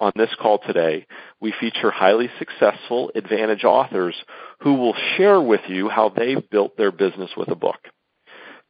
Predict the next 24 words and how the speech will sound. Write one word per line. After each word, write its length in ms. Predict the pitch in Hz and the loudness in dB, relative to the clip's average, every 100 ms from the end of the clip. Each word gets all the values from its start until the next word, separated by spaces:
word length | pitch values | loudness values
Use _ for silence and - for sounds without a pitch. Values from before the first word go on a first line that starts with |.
| - | -4
Today, 580 | 127 131 180 113 104 139 | 0 4 4 4 2 -2
my 160 | 117 107 | -2 0
guest 340 | 120 123 - | 2 2 0
is 100 | 110 98 | -8 -2
Michael 420 | 113 143 160 151 - | 0 0 -2 -6 -6
Ciortino, 760 | 113 120 - 98 85 90 185 - _ - - _ - - | -2 -2 -2 -8 -4 -2 -4 -10 _ -20 -20 _ -14 -2
founder 520 | 135 139 180 185 190 | 2 4 2 4 4
and 200 | 120 104 - - | 2 -2 -14 -10
C 180 | 151 - 156 143 | -10 -8 0 4
E 40 | |
O 220 | 107 110 | 6 6
of 320 | 107 101 95 | 4 0 -2
Gratitude 800 | - 107 104 117 120 - 113 101 | -4 0 2 2 -2 -6 -8 -4
Marketing 580 | 95 95 - 82 76 73 _ _ _ _ _ | 0 0 0 -6 -6 -12 _ _ _ _ _
and 240 | 120 117 - - - | 0 0 -2 -6 0
author 540 | 143 202 196 110 98 | 4 2 2 2 4
of 400 | - 98 104 139 - - _ _ _ _ - | 2 2 2 0 -4 -20 _ _ _ _ -4
Gratitude 680 | 101 113 135 135 - 107 110 | 2 4 4 2 -2 -4 0
Marketing, 600 | 110 110 - 82 80 78 _ _ | 0 2 -2 -6 -8 -14 _ _
How 180 | - 107 | -2 0
You 180 | 110 135 | 0 -4
Can 220 | - 151 | -6 -6
Create 460 | - 135 123 117 - | -6 0 2 0 -4
Clients 500 | - 117 139 180 | -6 0 0 0